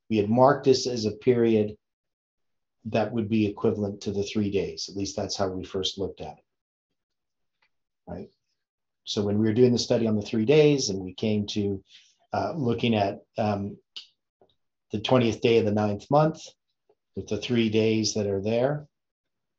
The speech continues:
uh, we can, we can take July eighteenth as representing this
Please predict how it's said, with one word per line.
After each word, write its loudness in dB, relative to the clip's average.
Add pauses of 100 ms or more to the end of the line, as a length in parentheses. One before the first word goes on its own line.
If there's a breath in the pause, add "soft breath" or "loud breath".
(440)
uh, -2
we 0
can, 2
we 0
can 2
take 4
July 4
eighteenth 0 (1300)
as 2
representing 0
this -2